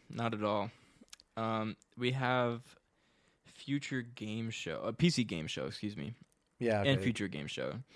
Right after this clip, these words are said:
Speaker 1: I don't have a P C for gaming, so I don't really care about that, to be
Speaker 2: Yeah,
Speaker 1: honest.
Speaker 2: I don't really follow. I, I tried watching the P C gaming show stuff, and I was like, I wanted to cry 'cause it was just so boring. <laughs>
Speaker 1: And what's future game show? Do you know what that is?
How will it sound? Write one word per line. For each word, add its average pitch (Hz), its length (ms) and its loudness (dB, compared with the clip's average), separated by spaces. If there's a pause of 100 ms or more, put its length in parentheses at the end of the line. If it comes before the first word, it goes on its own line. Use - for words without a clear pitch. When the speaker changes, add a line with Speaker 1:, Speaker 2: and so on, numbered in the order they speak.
(240)
Speaker 1:
I 127 100 4
don't 139 100 8
have 139 100 8
a 113 40 2
P 113 160 4
C 120 200 2
for 104 140 -2
gaming, 117 380 0
so - 220 -6 (300)
I 98 100 -2
don't 98 100 2
really 82 180 0
care 76 200 -2
about 69 220 -6
that, 76 220 -4
to 143 60 0
be 156 60 8
Speaker 2:
Yeah, 151 200 10
Speaker 1:
honest. 147 140 6
Speaker 2:
I 160 60 8
don't 175 200 8
really 117 180 6
follow. 101 420 -2
I, 131 240 4
I 147 120 8
tried 117 300 2
watching 104 680 -2 (400)
the 113 80 -4
P 117 100 -6
C 107 160 -2
gaming 101 320 -4
show 110 480 -2 (180)
stuff, 117 480 -4
and 113 120 -4
I 110 180 -2
was 107 220 -2
like, 101 460 -2
I 120 60 -4
wanted 107 200 -2
to 101 60 -6
cry 87 400 -4 (140)
'cause 110 180 -8
it 104 60 -8
was 113 100 -10
just - 380 -10
so 113 120 -4
boring. 101 320 2 (480)
<laughs> - 140 -8
Speaker 1:
And 135 160 4
what's 160 160 6
future 127 340 0
game 98 220 -4
show? 95 180 -4
Do 98 80 -4
you 98 60 -2
know 113 60 -2
what 110 60 -6
that 117 100 -2
is? 123 180 -8